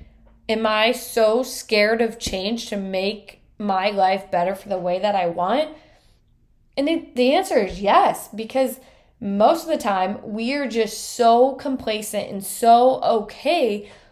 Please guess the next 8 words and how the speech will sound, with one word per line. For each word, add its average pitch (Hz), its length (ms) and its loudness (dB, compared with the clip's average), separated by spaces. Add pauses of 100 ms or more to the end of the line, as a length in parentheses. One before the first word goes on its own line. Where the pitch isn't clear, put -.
(100)
with 233 360 -2 (120)
abiding 220 720 0
to 202 440 -6 (600)
or 208 160 6
appeasing 220 580 -2
other 233 240 0
people's, 226 540 -6 (380)
again, 240 540 4